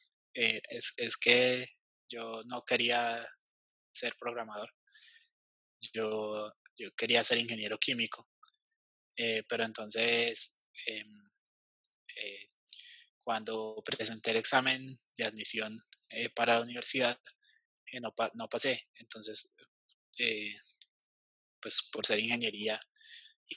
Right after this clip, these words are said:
y de ciencia pura, traía, pues, un montón de, de matemáticas y así.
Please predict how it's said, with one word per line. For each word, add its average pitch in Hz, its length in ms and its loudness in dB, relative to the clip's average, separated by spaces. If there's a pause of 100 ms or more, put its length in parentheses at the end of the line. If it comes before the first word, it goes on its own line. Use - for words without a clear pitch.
y 110 320 -8
de 110 140 -4
ciencia 214 320 2
pura, 233 360 -2 (220)
traía, 202 360 2
pues, - 220 -2
un 202 120 -12
montón 208 320 -4
de, 214 360 0 (320)
de 233 100 -2
matemáticas 104 840 -2
y 101 80 -2
así. 101 240 -8